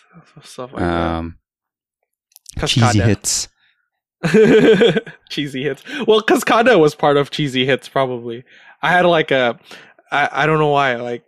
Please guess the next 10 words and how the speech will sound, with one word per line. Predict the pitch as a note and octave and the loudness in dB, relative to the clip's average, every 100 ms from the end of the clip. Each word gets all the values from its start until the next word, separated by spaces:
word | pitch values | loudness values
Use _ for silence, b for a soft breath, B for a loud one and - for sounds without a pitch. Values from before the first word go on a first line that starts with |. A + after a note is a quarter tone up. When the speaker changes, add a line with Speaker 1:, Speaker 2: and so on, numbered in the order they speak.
| _ _ _ - | _ _ _ -12
Speaker 1:
I | C#3+ | -10
think | - D#3+ - _ - | -8 -10 -14 _ -4
early | D3+ D3+ D#3+ | 0 0 -2
l-, | D#3 | -4
last | D3+ D3 D3 F3 | -2 -2 -4 -4
month, | E3+ G3+ | -2 -2
or, | E3+ D3 - | -4 -4 -6
and | C#3+ | -6
then, | D3 D3 C#3+ D#3 _ _ _ | -4 -8 -10 -20 _ _ _
like, | D3 C#3+ | -6 -6